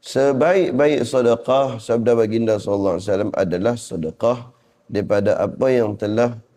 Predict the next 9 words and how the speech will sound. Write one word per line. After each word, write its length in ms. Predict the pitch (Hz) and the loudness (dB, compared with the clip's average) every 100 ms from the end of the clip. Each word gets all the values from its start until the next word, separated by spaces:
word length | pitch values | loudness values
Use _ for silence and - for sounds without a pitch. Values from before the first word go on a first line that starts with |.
| _ _ _ | _ _ _
ha, 200 | - 95 98 | -8 -4 -2
lebihan 640 | 101 90 101 101 110 117 | -2 -2 -2 0 0 2
daripada 400 | 104 90 92 98 | 0 -2 -2 -2
kekayaan 720 | 113 110 113 110 - 120 123 | -2 -2 2 2 0 -2 -2
kamu. 320 | 120 131 131 107 - _ _ _ _ _ | -2 -2 -4 -10 -18 _ _ _ _ _
Kan? 240 | 92 95 98 _ _ _ _ - | -8 -8 -10 _ _ _ _ -12
Jadi 160 | 85 | -10
kita 300 | - - 110 | -6 -4 -4
kaya, 640 | - 90 82 73 82 110 | -4 -4 -4 -4 -4 -4